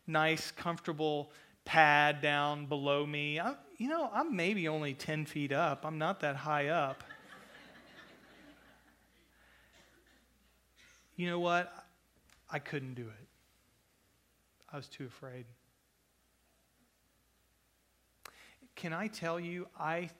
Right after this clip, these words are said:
that still, that has marked me.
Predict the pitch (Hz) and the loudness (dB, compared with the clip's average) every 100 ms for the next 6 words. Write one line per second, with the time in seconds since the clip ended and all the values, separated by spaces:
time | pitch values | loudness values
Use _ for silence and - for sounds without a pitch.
0 | - - 165 185 - - - - - 160 | -10 -6 -4 -6 -12 -14 -16 -16 -8 -6
1 | 147 131 131 139 _ _ _ _ _ _ | -4 -6 -10 -14 _ _ _ _ _ _
2 | _ _ _ _ - 208 190 139 135 131 | _ _ _ _ -4 -2 -2 -4 -10 -8
3 | 131 127 - 127 120 107 | -8 -8 -10 -16 -16 -18